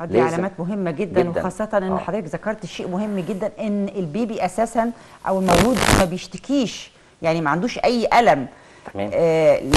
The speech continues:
Speaker 1: ولا الأم بترضعه أو بتغير له ال-، الحفاضة، مفيش.
Speaker 2: لا خالص، ما
Speaker 1: آه،
Speaker 2: بيبقاش فيه
Speaker 1: فلازم
Speaker 2: ألم في
Speaker 1: الأم
Speaker 2: ال-، في
Speaker 1: تكون يعني
Speaker 2: المراحل
Speaker 1: عندها
Speaker 2: الأولى.
Speaker 1: نوع من أنواع ال-، الدراية
Speaker 2: تمام.
Speaker 1: والوعي بالأعراض اللي حضرتك ذكرتها. وزي ما حضرتك قلت فعلًا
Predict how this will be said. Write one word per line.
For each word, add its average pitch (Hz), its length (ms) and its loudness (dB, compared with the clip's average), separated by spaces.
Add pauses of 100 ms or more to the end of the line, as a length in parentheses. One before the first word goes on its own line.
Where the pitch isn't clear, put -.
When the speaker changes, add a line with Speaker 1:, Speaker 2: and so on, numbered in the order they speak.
Speaker 1:
ولا 185 240 6
الأم 196 320 0
بترضعه 175 680 4
أو 175 180 4
بتغير 151 580 2
له 214 280 -2
ال-، 165 160 -2
الحفاضة، 214 640 0 (300)
مفيش. 180 640 -6
Speaker 2:
لا 202 80 -14 (120)
خالص، - 280 -12
ما - 80 0
Speaker 1:
آه، 165 100 6
Speaker 2:
بيبقاش - 220 4
فيه - 120 -2
Speaker 1:
فلازم 220 260 2
Speaker 2:
ألم 202 100 0
في - 60 -4
Speaker 1:
الأم 240 200 2
Speaker 2:
ال-، 196 40 -2
في - 80 -14
Speaker 1:
تكون 240 220 0
يعني 196 160 -2
Speaker 2:
المراحل 170 260 0
Speaker 1:
عندها 160 220 0
Speaker 2:
الأولى. 196 160 0
Speaker 1:
نوع 214 140 2
من 202 140 -2
أنواع 180 440 0
ال-، - 260 -4
الدراية 185 640 4 (320)
Speaker 2:
تمام. 190 300 -2 (280)
Speaker 1:
والوعي 208 600 2
بالأعراض 170 880 2
اللي 196 120 -2
حضرتك 175 420 -2 (140)
ذكرتها. 143 460 -2
وزي 180 260 0
ما 262 60 -2
حضرتك 269 220 -4
قلت 262 240 0
فعلًا 254 360 0